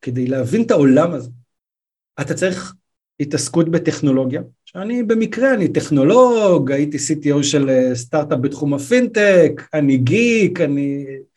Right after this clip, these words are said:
אני עונה לכל הסיבות ללמה אני נכנס וקורא על זה. אז אתה חייב להת-, להבין את הטכנולוגיה שמה,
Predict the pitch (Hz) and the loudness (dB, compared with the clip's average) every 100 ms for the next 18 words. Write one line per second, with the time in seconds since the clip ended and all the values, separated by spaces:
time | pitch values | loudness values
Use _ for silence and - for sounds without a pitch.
0 | _ _ _ - 165 170 180 233 196 214 | _ _ _ 0 4 6 6 4 2 2
1 | 226 - 160 190 214 165 165 185 180 156 | 2 2 0 0 2 2 2 0 -2 0
2 | 147 127 151 151 - 151 - 127 143 135 | 0 0 -2 -4 -4 -6 -2 2 2 2
3 | 120 120 _ _ _ _ 151 151 143 170 | -4 -14 _ _ _ _ -4 -4 -8 0
4 | 262 311 330 196 180 180 254 277 170 - | 2 2 0 0 2 2 0 -2 -4 -2
5 | 165 180 196 - 151 147 | 0 0 0 -2 -2 -4